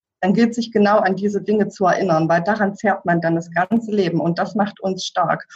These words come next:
Und, ähm, das lässt uns auch gerade durch die Welt gehen, mit, mit, mit,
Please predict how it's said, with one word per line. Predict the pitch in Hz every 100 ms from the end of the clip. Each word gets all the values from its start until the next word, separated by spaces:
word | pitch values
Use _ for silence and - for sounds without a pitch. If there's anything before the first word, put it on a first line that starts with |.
| - -
Und, | 196 - -
ähm, | 180 165 - -
das | 208 -
lässt | 226 226 208
uns | 208
auch | 185 -
gerade | 180 170 190 175
durch | 170 -
die | 165
Welt | 165 202 -
gehen, | - -
mit, | 165 160
mit, | 185 175 - _ _
mit, | 196 185